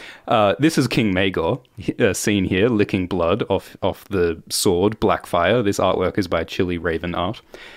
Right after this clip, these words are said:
And King Maegor in the books, uh, he married six wives.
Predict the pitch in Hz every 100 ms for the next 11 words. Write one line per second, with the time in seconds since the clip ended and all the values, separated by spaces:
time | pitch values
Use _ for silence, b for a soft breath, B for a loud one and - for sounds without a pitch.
0 | B B 127 - 175 127 123 135 107 87
1 | - 104 95 104 90 - - - 110 98
2 | 90 - 131 131 127 110 110 107 104 104
3 | 98 90 87 - - 104 - - 95 90
4 | 82 - - -